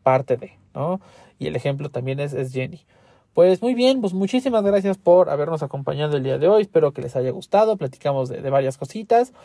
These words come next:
Pues nos vemos la siguiente semana a ver, este, cómo va avanzando el torneo, qué, eh, cierre de, de, de mercado vamos a tener. Eh, el tema de Arabia se me está haciendo muy interesante, a ver qué va a hacer la fifa,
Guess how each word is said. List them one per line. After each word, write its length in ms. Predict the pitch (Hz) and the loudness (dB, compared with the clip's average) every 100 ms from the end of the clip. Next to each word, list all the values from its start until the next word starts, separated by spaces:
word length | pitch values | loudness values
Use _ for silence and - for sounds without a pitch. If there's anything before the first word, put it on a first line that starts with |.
| - - _ | -20 -20 _
Pues 100 | 156 | -2
nos 140 | 180 | 2
vemos 240 | 190 214 208 | 2 2 0
la 60 | |
siguiente 320 | 185 185 185 202 | -2 -2 -2 -2
semana 300 | 233 277 226 | -2 0 2
a 20 | |
ver, 200 | 196 196 | 2 2
este, 680 | 165 - - 143 143 147 135 | -2 -4 -4 -2 -2 -2 -4
cómo 240 | - 190 180 | 0 2 6
va 80 | 175 | 4
avanzando 420 | 165 156 156 156 | 2 -2 0 -2
el 80 | 135 | -2
torneo, 460 | - 160 220 240 | -4 -2 0 0
qué, 200 | - 165 160 - | 0 -6 -6 -12
eh, 140 | 156 131 | -10 -8
cierre 360 | - 180 180 | 2 4 4
de, 240 | 147 127 123 | 2 -2 0
de, 60 | 127 | -2
de 260 | 127 139 | -2 -4
mercado 480 | 135 135 127 170 165 | -4 -4 2 4 6
vamos 260 | 143 143 143 | 2 -2 -8
a 60 | |
tener. 400 | 123 135 208 269 _ _ _ _ _ | -6 -2 0 0 _ _ _ _ _
Eh, 540 | - 135 139 139 139 135 | -6 -2 0 0 0 -2
el 140 | 143 | -2
tema 240 | 165 175 165 | 0 2 4
de 100 | 139 | 4
Arabia 340 | 156 185 190 | 6 6 4
se 120 | 160 | 0
me 80 | 135 | -8
está 120 | 127 | -8
haciendo 280 | 139 147 139 | -8 -6 -6
muy 80 | 135 | -6
interesante, 600 | 131 127 131 196 208 202 | -4 -4 0 0 2 2
a 60 | 170 | 4
ver 160 | 147 | 2
qué 100 | 147 | 2
va 80 | 139 | 0
a 20 | |
hacer 200 | 131 131 | 2 -4
la 120 | 135 | -4
fifa, 540 | - 208 202 196 190 | -8 -10 0 2 2